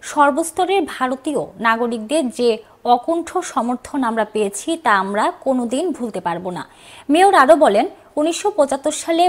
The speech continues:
বঙ্গবন্ধু হত্যাকাণ্ডের পর নভেম্বরে যখন আমার বাবা কামারুজ্জামানকেও হত্যা করা হয়, তখন আমরা দুই ভাই ভারতের কলকাতায় পড়াশোনা করছিলাম। যে পড়াশোনা তখন অর্থনৈতিক কারণে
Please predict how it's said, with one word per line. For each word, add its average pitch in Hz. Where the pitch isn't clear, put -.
বঙ্গবন্ধু 277
হত্যাকাণ্ডের 226
পর 226
নভেম্বরে 330
যখন 247
আমার 226
বাবা 214
কামারুজ্জামানকেও 302
হত্যা 220
করা 180
হয়, 226
তখন 294
আমরা 381
দুই 285
ভাই 233
ভারতের 277
কলকাতায় 294
পড়াশোনা 214
করছিলাম। 180
যে 285
পড়াশোনা 330
তখন 349
অর্থনৈতিক 247
কারণে 233